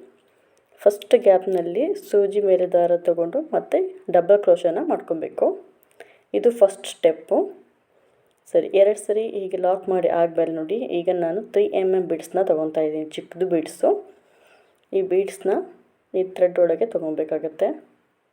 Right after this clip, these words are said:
ಈಗ ಸೂಜಿ ಮೇಲೆ ದಾರ ತಗೊಂಡು ಮತ್ತೆ ಆ ಪಕ್ಕದಲ್ಲಿ ಇನ್ನೊಂದು ಗ್ಯಾಪ್ ಬರುತ್ತಲ್ಲ, ಹೀಗೆ,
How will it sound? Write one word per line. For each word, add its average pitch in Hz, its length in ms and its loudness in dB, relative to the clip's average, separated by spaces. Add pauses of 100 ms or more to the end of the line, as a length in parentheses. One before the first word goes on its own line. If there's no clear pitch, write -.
(3250)
ಈಗ 180 200 -2
ಸೂಜಿ 185 340 -2
ಮೇಲೆ 175 280 2 (180)
ದಾರ 170 260 0
ತಗೊಂಡು 165 360 0 (100)
ಮತ್ತೆ 180 300 0
ಆ 190 140 4
ಪಕ್ಕದಲ್ಲಿ 208 520 2
ಇನ್ನೊಂದು 202 260 2
ಗ್ಯಾಪ್ 165 220 4
ಬರುತ್ತಲ್ಲ, 165 420 4
ಹೀಗೆ, 170 260 0